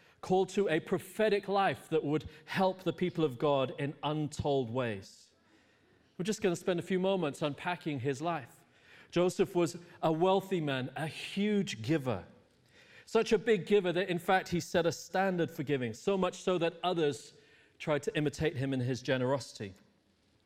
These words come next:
He pioneered the first great missionary works outside of the Promised Land and trained up apostolic leaders, identifying and releasing key leaders into their ministry. Joseph is almost single-handedly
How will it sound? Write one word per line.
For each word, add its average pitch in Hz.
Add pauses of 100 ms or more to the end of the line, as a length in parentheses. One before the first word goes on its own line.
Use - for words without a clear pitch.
(340)
He 156
pioneered 156
the 147
first 165
great 156
missionary 160
works 165
outside 156
of 147
the 139
Promised 151
Land 165 (800)
and 151
trained 185
up 170
apostolic 170
leaders, 156
identifying 156
and 143
releasing 147
key 175
leaders 151 (420)
into 139
their 131
ministry. 135 (600)
Joseph 220
is 165
almost 220
single-handedly 196